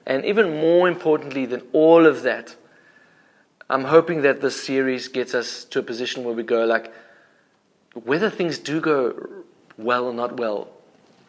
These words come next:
I find true life in God Himself.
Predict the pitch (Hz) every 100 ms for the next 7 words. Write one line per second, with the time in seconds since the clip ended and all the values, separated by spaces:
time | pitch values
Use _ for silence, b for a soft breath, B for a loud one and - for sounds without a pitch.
0 | _ 123 - - 165 156 - 175 175 147
1 | 127 104 - - - b b b b 127
2 | 110 110 113 110 - - - 110 - 110
3 | 98 -